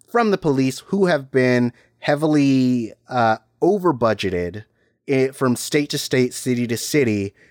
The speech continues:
because they have also been taking on a lot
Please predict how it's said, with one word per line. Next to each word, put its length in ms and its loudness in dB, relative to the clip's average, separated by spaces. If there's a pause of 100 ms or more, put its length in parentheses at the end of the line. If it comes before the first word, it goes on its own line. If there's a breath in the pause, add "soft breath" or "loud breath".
(100)
because 260 0
they 120 0
have 120 0
also 340 0
been 200 0
taking 420 0
on 600 0 (280 soft breath)
a 80 2
lot 440 0